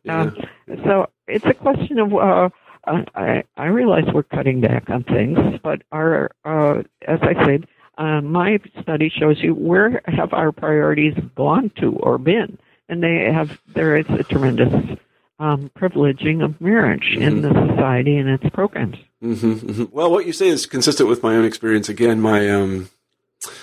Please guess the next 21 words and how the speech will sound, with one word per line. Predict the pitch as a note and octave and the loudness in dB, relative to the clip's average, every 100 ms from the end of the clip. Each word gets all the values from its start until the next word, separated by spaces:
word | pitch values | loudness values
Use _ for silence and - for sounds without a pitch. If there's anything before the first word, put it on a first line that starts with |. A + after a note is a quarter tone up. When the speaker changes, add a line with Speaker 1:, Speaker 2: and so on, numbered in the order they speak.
| - _ _ | -20 _ _
Speaker 1:
mother | G#2+ G#2 G#2 G#2 A2+ | -6 0 0 2 2
got | A2 F#2 | 2 2
married | A2 G#2 | 2 2
very | G#2+ | 2
young | G#2 G#2 | 2 2
to | G#2 | 2
my | G2+ | 0
father. | G2 A2 A2 C#3 | 0 0 2 2
My | A2+ | 2
father | G2+ A#2 G#2+ | 0 0 0
took | - B2+ | 0 0
off. | A2+ C2+ - - - _ _ _ _ _ _ | 0 0 -4 -16 -20 _ _ _ _ _ _
And | - F#2+ | -4 -2
my | G2 | 2
mother | A2+ G#2+ | 2 2
was | G#2 | 0
in | G2 | -2
college | F#2+ A#2 A2 G2+ | -2 0 0 0
at | F2 | -6
the | - | -12
time | F#2+ F#2+ F#2+ G#2+ A2+ | -6 0 0 0 -4